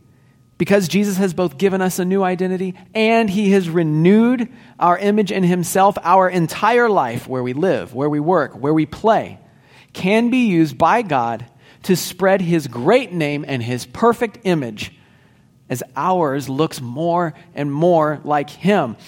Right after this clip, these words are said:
An identity rooted in the image of God necessarily changes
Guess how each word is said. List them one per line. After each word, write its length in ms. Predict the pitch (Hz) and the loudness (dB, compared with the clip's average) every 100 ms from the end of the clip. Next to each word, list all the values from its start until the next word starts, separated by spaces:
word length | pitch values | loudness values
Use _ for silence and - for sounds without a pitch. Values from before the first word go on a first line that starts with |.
| - - | -20 -6
An 160 | 170 170 | -4 -4
identity 920 | 156 151 139 208 220 180 110 98 - _ _ _ | -6 -6 -8 -6 -4 -4 -6 -12 -20 _ _ _
rooted 840 | - 127 135 202 302 202 101 87 - _ - | -12 -10 0 4 4 4 -2 -10 -18 _ -4
in 140 | 156 | -2
the 100 | 151 | -2
image 440 | 156 208 214 214 | -2 -2 0 -2
of 260 | 202 175 139 | -2 -4 -2
God 400 | 156 147 127 117 _ - | 0 0 -2 -6 _ -14
necessarily 1400 | 131 156 190 226 - 226 214 - 202 202 202 196 190 190 | -8 -4 -2 -2 -2 -6 -6 -6 -2 2 2 2 -2 -4
changes 760 | - - 214 175 107 90 | -8 -6 -4 -4 -8 -14